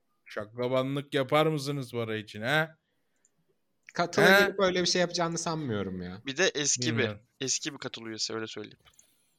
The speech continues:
Speaker 3: Sanırım yani yanındaki sembolden onu anlıyoruz herhalde. Ee, İrfan Aşıcıoğlu. Tüm hocalara selamlar.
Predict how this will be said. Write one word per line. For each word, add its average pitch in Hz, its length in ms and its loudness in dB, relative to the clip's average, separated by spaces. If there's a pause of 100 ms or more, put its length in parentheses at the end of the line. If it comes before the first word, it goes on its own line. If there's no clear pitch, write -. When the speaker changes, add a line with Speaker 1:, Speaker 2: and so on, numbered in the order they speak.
(640)
Speaker 3:
Sanırım 117 380 -8
yani 110 240 -4
yanındaki 120 300 -2
sembolden 120 400 -2
onu 120 160 -4
anlıyoruz 110 360 -6
herhalde. 104 320 -8 (2750)
Ee, 135 440 -2 (520)
İrfan 156 460 -2
Aşıcıoğlu. 156 540 -4
Tüm 175 140 -6
hocalara 165 280 -4
selamlar. 160 400 -2